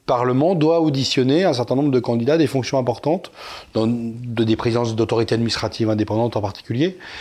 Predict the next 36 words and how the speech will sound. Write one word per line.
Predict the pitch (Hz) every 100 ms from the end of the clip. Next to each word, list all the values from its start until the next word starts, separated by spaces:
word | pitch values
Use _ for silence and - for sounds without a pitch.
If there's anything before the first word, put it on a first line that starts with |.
| - -
Et | 139
donc, | 151 147
euh, | 147 135 - - - - -
oui, | 143 196
je | 143
pense | 170 202
qu'on | - 143 147
a, | 170 180
euh, | 147 123 120 123 127 131
on | 135
a | 160
gagné | 151 139 143 160 214 220 143 147
et | 156
on | 143 139 147
a | 139
pu, | - 160 165 -
avec, | 151 185 180 156
euh, | 135 117 - - - - 113
euh, | 110 113
l'affaire | 120 - 131
Benalla | 139 143 143 139
et | 123
av-, | 123 131 -
avec | 131 139 151 -
le | 131 127 127
fait | - 156 -
qu'on | 147 135 - - - 131 123
rend | 135 151
maintenant | 143 - 147 131
public | - 151 160 170 - - - - -
ce | - 123
type | - 135 117
de, | 110 110 107
de | 110
moment, | 117 135 214 226 - - - - -
euh, | 123 117 117